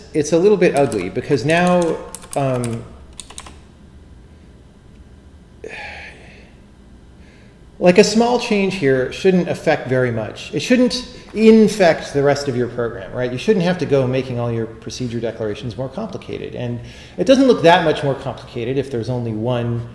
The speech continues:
argument and it's only this one type, but if you start having a lot of arguments, um, it gets substantially more involved, right? And so the point of this, uh, that I was talking about here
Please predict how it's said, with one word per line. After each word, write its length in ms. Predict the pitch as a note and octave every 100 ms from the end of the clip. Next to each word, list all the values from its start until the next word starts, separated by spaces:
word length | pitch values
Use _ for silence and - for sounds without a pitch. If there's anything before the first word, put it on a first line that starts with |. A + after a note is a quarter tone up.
| - -
argument 540 | C#3+ D3 C3 A#2 C3+
and 100 | B2
it's 160 | A2+ A2
only 360 | A#2+ A#2+ A2+ G#2 - -
this 180 | A2+ -
one 180 | A#2+ A2+
type, 400 | F#3+ A3 - -
but 140 | B2+
if 140 | A#2+
you 60 | C3
start 220 | - D#3+
having 220 | A#2+ B2
a 60 | A#2
lot 180 | E3 F#3+
of 60 |
arguments, 760 | D3+ D3 C#3 C3 B2 - - - - - - -
um, 480 | A#2+ A#2 A2+ A2+ A2 - - - - - - - - - - - - - - -
it 140 | A#2
gets 240 | - G#2+ -
substantially 580 | - A2+ A2 G#2+ - A#2+
more 200 | B2+ C#3+
involved, 480 | F3+ G3+ - -
right? 260 | B2 A#2+ A#2+
And 120 | D3+
so 340 | D3 B3 G3+ E3+
the 100 | E3
point 400 | - B3 A#3 E3
of 400 | D3 B2+ - - - - - - - -
this, 1040 | A2+ A#2 A#2+ F#3 D3 C#3+ - - - - - - - - -
uh, 360 | B2 A2+ A2
that 140 | B2 B2
I 60 |
was 140 | A#2+ -
talking 260 | C#3+ C3
about 200 | B2 A#2
here 500 | A#2+ G#3+ A#2 B2 -